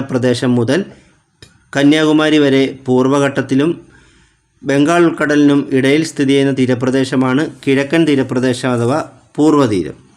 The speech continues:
കോറമാണ്ടൽ തീരം ഇന്ത്യയിലെ ഏത് തീരപ്രദേശവുമായി ബന്ധപ്പെട്ടിരിക്കുന്നു? കിഴക്കൻ തീരപ്രദേശം. കോറമാണ്ടൽ തീരം ഇന്ത്യയിലെ ഏത് തീരപ്രദേശവുമായി ബന്ധപ്പെട്ടിരിക്കുന്നു? കിഴക്കൻ തീരപ്രദേശവുമായി.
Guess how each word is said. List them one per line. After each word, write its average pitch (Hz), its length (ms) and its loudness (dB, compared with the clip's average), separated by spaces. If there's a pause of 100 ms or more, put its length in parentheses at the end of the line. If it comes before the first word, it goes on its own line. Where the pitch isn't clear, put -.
(600)
കോറമാണ്ടൽ 175 600 2 (100)
തീരം 147 300 2 (480)
ഇന്ത്യയിലെ 135 500 2 (400)
ഏത് 143 220 2 (100)
തീരപ്രദേശവുമായി 127 920 0
ബന്ധപ്പെട്ടിരിക്കുന്നു? 90 680 -4 (640)
കിഴക്കൻ 147 520 0
തീരപ്രദേശം. 113 640 -4 (760)
കോറമാണ്ടൽ 135 580 0 (100)
തീരം 131 280 0 (600)
ഇന്ത്യയിലെ 131 380 2 (140)
ഏത് 123 200 0
തീരപ്രദേശവുമായി 127 920 -2
ബന്ധപ്പെട്ടിരിക്കുന്നു? 123 680 -2 (520)
കിഴക്കൻ 151 440 0 (160)
തീരപ്രദേശവുമായി. 107 920 -2